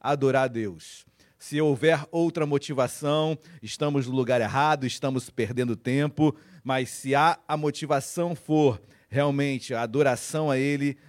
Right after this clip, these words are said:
queridos, tenha certeza que você está no melhor lugar. Mais vale um dia na casa de Deus do que mil em qualquer outro lugar. Tenha certeza disso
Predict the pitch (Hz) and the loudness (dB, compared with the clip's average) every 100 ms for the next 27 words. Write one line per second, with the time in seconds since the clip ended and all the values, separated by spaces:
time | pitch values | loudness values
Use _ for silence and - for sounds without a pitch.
0 | 147 _ 131 143 123 - 139 131 107 147 | -20 _ -2 -2 -2 -4 -4 -4 -4 -4
1 | - - 135 139 120 117 117 139 120 - | -4 0 2 2 2 0 0 2 -4 2
2 | 123 123 - - - - 123 139 127 117 | 4 4 2 -10 -18 -2 2 4 4 6
3 | 139 151 143 127 113 127 131 127 143 175 | 6 8 6 4 4 2 2 0 0 2
4 | 214 214 151 131 175 190 165 139 107 160 | 4 2 0 2 4 4 0 -4 -4 -4
5 | 185 180 165 - 160 - 131 131 - - | 4 4 4 0 -20 -6 -2 -2 -4 -2
6 | 165 170 143 127 160 143 156 196 160 165 | 2 2 0 -2 -2 -2 -4 -4 -4 -2
7 | 220 214 - 190 165 - 190 220 - - | 0 0 2 0 0 0 0 0 -4 4
8 | 202 220 220 208 196 139 123 117 95 - | 8 8 6 -2 0 4 4 2 0 -10
9 | - _ 160 175 160 - 156 131 - 160 | -20 _ 2 2 2 0 -2 -2 4 6
10 | 156 147 107 143 147 - 156 | 6 4 2 0 0 0 -2